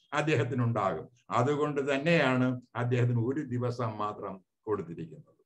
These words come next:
ഇതാണ് മഹാബലിയുടെയും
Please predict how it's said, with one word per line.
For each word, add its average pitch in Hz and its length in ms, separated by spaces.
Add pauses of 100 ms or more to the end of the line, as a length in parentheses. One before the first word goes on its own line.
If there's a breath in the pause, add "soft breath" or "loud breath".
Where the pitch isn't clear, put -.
(1400)
ഇതാണ് 175 800 (420)
മഹാബലിയുടെയും 147 1120